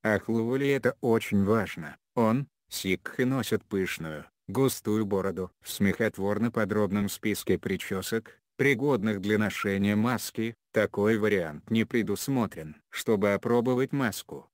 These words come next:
врач из Салес достал капюшон вроде тех, что носят пчеловоды, обрызгал его изнутри мятным аэрозолем и надел Ахлували на голову.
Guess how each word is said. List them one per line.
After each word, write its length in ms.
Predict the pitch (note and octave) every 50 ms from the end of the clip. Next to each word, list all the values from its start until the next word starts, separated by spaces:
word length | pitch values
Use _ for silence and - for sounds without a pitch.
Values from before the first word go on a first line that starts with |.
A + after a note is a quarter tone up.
| _ _ -
врач 380 | G#2+ A2+ A#2 A#2 A#2 A2+ -
из 100 | - B2
Салес 460 | - - - A#2+ A2 G2+ G#2 G#2 F#2+ F2
достал 560 | F2 G#2+ G#2 - - - - B2+ A#2 A#2 G#2
капюшон 680 | - F#2+ - - F#2 - - - - G#2 G#2 G#2 A2+
вроде 320 | G#2+ A#2+ B2+ A#2 G2+ A2 -
тех, 420 | - A2+ G2+ G2 G#2 - - - _ _ _ _ -
что 260 | - - - A2 G#2
носят 400 | G2+ G#2+ A2+ A2 - A#2+ G2 -
пчеловоды, 840 | - - - - A2 G#2+ G#2+ G#2 G2 G2 G2 G2+ F#2 A2+ A#2 B2+ B2+ _ _ _ -
обрызгал 640 | C3 B2 A#2 G#2 B2 B2 A#2 G2 F#2 G2 A2 G#2+
его 280 | G#2+ A2 F#2+ F2 F#2 G2
изнутри 520 | F#2+ F2+ F#2 F#2+ F2 - - G#2 G2+ G2+
мятным 480 | G#2 A2 A2 G#2+ G2+ - G#2 G2+ G2+ G2+
аэрозолем 580 | G2 F#2 F2+ F#2 F2+ E2+ G#2 G2+ G2+ G2+ G2+ G#2
и 40 |
надел 420 | G#2 A2 G#2+ G#2 F#2+ G#2+ G#2 G2+ F#2+
Ахлували 640 | F2+ - - A2 A2+ A2+ A2+ A#2+ B2 B2 C3 C3
на 200 | C3 B2 A2+ A#2
голову. 400 | G#2 G#2+ G2+ F#2+ G2 F2 F2 E2+